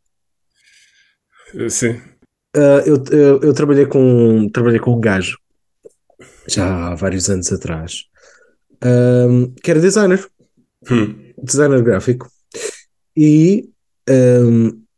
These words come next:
Speaker 2: soube numa, numa noitada de trabalho, ah, que estávamos a fazer o mesmo projeto e ele tinha um, epá, tinha a puta de um caderninho onde ele estava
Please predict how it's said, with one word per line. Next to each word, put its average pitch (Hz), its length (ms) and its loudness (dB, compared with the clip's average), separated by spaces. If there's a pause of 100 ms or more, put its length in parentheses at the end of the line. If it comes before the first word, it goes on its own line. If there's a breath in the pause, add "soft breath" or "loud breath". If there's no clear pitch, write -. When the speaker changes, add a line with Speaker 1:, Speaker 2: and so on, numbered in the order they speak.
(200)
Speaker 2:
soube 135 480 2 (400)
numa, 107 720 0
numa 95 440 -2
noitada 110 480 0
de - 60 -6
trabalho, 110 640 -2 (760 soft breath)
ah, 104 340 -4
que - 60 -14
estávamos 107 400 -2
a 110 40 0
fazer 107 280 -2
o 107 40 2
mesmo 104 280 -2
projeto 110 600 -2 (600 soft breath)
e 113 220 4
ele 127 220 2
tinha 135 240 0
um, 131 180 0 (180)
epá, 127 260 -8
tinha 143 220 -4
a - 40 -4
puta 170 280 -4
de 143 60 -4
um 151 100 -4
caderninho 131 680 0 (1120 soft breath)
onde 156 220 0
ele 160 100 2
estava 165 260 -4